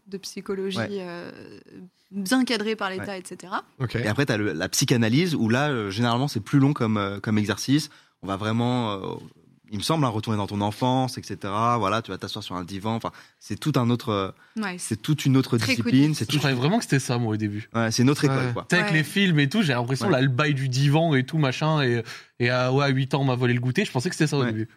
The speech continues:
Speaker 1: Ouais,
Speaker 2: Et
Speaker 1: mais enfin
Speaker 2: il y a des trucs qui se cumulent aussi. Tu vois, genre, tu
Speaker 1: Mm.
Speaker 2: peux être, par exemple, on n'a pas parlé de, d'hypnothérapie, mais tu peux être aussi, par exemple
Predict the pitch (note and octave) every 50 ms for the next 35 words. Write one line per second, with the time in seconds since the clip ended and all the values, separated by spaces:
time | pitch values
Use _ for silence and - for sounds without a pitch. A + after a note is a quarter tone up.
0 | _ - - - A#3+ A3+ G#3 - G#3+ G3+ F#3+ F#3 F#3 - _ - B2 B2 B2+ -
1 | F#3 D3+ D3+ B2 - - E3 D3+ C3+ A2+ G#2 - - F#2+ - - A#2+ A#2 A2+ A2
2 | A3 G#3+ G#3 C3+ C3+ - - A#2 A2+ A2+ A2+ C3 C3 - A#2+ G2+ F2 G#2 G2+ F#2
3 | F#2 - - G#2 G#2+ A2 G2+ F#2+ F#2 F#2+ A#2 A#2 - C3 A#2+ - A2+ G2+ A2 -
4 | D#3+ F3+ - - - - _ _ _ G2+ G2+ - - - C3 A#2+ - A#2+ A2 -
5 | C#3 A#2 A2 G2+ G2+ G#2 G#2+ A2 - -